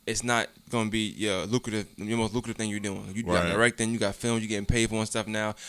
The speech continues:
Speaker 1: But what this can do is you can use this platform to promote those things and just reach out to other people, right?
Speaker 2: All right.
Speaker 1: So when you do a, a, a, a, a film, when I film, I mean, a podcast like that, you film it and you got,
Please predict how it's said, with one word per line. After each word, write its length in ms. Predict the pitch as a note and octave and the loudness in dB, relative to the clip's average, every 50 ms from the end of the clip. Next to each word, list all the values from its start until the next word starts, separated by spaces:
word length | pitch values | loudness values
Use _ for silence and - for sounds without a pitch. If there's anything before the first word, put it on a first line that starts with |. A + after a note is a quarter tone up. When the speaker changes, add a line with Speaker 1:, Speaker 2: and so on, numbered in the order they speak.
| - - | -8 -2
Speaker 1:
But 220 | - A2+ G2+ D#2 - | 0 0 0 0 0
what 160 | A2 A#2+ G#2+ | 0 0 0
this 140 | B2+ A#2+ - | 0 0 2
can 260 | - C#3+ D3 C#3+ C3 | 4 6 6 6 8
do 140 | A#2 A2+ G#2+ | 6 6 6
is 100 | G#2+ G#2 | 4 2
you 80 | A#2+ | 0
can 280 | A2+ - A2 G#2 G2+ G2 - - - - | 0 0 0 -2 -2 -4 -8 -14 -16 -4
use 220 | - A2+ B2 A#2 | 0 2 2 4
this 120 | G#2+ A#2+ A2 | 2 0 0
platform 540 | - - C3+ B2 G#2+ - - G#2+ G#2+ G#2+ G#2 | 2 4 4 4 4 4 2 0 0 0 0
to 180 | - G2+ G2 F#2+ | -2 -2 -4 6
promote 420 | - - A2 A2 B2 C3 - G2 | 8 8 10 10 8 6 6 4
those 200 | A2 G#2+ G#2 G2 | 2 2 2 2
things 380 | - A2 G#2+ G#2 G#2 G#2 F#2+ G2+ | 2 2 4 4 2 2 0 0
and 220 | G2 G2 G2 F#2+ - - - - - | -2 -2 -2 -4 -8 -12 -18 -10 -8
just 180 | G#2+ G2+ F2+ | -8 -4 -2
reach 140 | A#2 B2 - | -2 -2 0
out 100 | B2 A2 | 0 -2
to 60 | F#2+ | -2
other 120 | D#2 A2 G2 | -4 -2 2
people, 300 | - D3 D#3 - G2 G2 | 4 4 4 4 4 4
right? 260 | G2+ G2+ A2 A2 - - | 4 4 4 2 0 -2
Speaker 2:
All 80 | - E2 E2 D#2+ | -2 0 0 0
right. 80 | C#2+ - - - - - - - - _ | 0 -2 -6 -12 -18 -20 -20 -20 -14 _
Speaker 1:
So 100 | - B2 | -2 0
when 100 | A#2 A#2+ | 2 4
you 80 | C3+ C#3+ | 4 4
do 220 | C3 D3+ D3+ C#3 | 6 8 8 8
a, 100 | B2 B2 - - - - | 8 6 4 -2 -2 0
a, 40 | G2 | 2
a, 340 | G2+ F2 - - - E2 - - | 2 2 2 0 -2 -2 0 0
a, 180 | D#2+ E2+ C#2+ - | 0 0 0 0
a 160 | - G2 G2+ G2 | -2 -2 -4 -4
film, 480 | - - C3+ C#3 D3+ D3+ C#3 B2+ - | -2 0 2 4 4 4 4 2 0
when 120 | - G#2 G2+ | 0 -2 -2
I 100 | G2 G2 | -2 -2
film, 220 | - - G2 F2 | -4 -2 -2 0
I 40 | G2+ | 0
mean, 80 | G#2 | 0
a 60 | G2+ - | 2 4
podcast 460 | - C3+ C3+ C#3+ C#3 - B2+ G#2+ F#2+ | 6 8 8 8 8 6 4 4 4
like 180 | G#2+ G#2 G#2 - | 4 4 4 4
that, 120 | A2 G2+ | 2 0
you 140 | G2+ G2+ G#2 | 2 0 -2
film 300 | - - A#2+ A#2+ A#2 A#2 | 0 2 4 4 6 6
it 100 | A2+ G#2+ | 6 6
and 160 | G#2+ G#2 G#2 | 6 6 4
you 80 | A2 A2+ | 4 2
got, 300 | G#2+ A2 G2+ G2 F2 - | 2 2 2 0 -2 -6